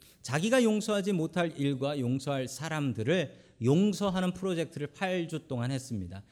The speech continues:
그리고 용서를 한 사람들과 용서하지 않은 그룹을 따로 나눠서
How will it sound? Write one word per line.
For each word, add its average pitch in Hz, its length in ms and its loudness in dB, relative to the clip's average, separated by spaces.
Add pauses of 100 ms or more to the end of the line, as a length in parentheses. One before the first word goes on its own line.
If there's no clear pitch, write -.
(100)
그리고 170 720 0 (300)
용서를 214 480 0
한 254 260 -2
사람들과 160 640 -2
용서하지 165 500 0
않은 156 300 -2
그룹을 131 360 -4
따로 208 260 -4
나눠서 127 800 -2